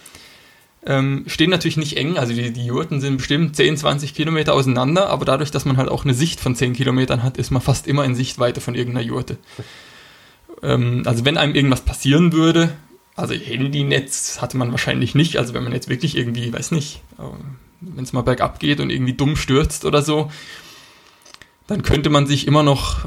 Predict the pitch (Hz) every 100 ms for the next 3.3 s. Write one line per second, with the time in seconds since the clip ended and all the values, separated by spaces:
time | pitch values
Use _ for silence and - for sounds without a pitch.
0 | - - 139 131 139 131 127 127 131 131
1 | 135 135 135 131 139 131 135 - 135 123
2 | 131 143 123 135 131 139 131 123 160 -
3 | - 147 139